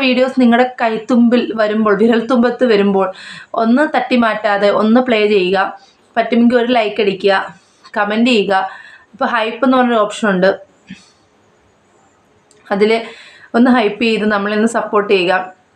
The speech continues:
ഇതൊരു റിക്വസ്റ്റ് ആണ്. ഒരുപാട് ഹാർഡ് വർക്ക് ചെയ്താണ് നമ്മൾ ഈ ചാനലിനെ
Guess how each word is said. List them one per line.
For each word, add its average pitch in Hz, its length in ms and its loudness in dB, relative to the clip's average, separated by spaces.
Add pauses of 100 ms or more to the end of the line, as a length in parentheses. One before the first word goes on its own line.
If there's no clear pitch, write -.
ഇതൊരു 233 240 2 (120)
റിക്വസ്റ്റ് 262 540 -4
ആണ്. 294 140 -4 (180)
ഒരുപാട് 269 540 0 (120)
ഹാർഡ് 233 260 -2
വർക്ക് 254 240 -2
ചെയ്താണ് 233 380 0
നമ്മൾ 202 200 0
ഈ 208 100 -4
ചാനലിനെ 196 480 -2